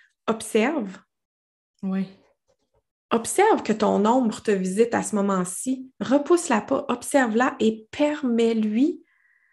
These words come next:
Speaker 1: d'être en toi.
Speaker 2: Et ça, tu nous dis souvent ça dans les méditations.
Speaker 1: Oui.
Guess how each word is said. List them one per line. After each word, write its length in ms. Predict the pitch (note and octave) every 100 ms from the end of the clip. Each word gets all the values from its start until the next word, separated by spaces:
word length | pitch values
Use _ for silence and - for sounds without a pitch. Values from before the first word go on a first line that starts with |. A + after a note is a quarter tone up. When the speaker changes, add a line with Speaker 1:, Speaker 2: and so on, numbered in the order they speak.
| _ _ -
Speaker 1:
d'être 440 | F#3 G3+ G#3 -
en 140 | F#3+ F3+
toi. 280 | - G#3 - _ _ _ - -
Speaker 2:
Et 120 | A#3+ G#3+
ça, 260 | - E4+
tu 160 | E4+ A3+
nous 180 | G#3 G#3
dis 220 | F3+ G3+
souvent 540 | - D#4 C#4 B3 G#3
ça 240 | G3 - G3+
dans 140 | G3
les 120 | G3
méditations. 800 | G3 G3 F#3+ - F#3+ F3+ - G3+ F#3+
Speaker 1:
Oui. 340 | G#3+ A3 A3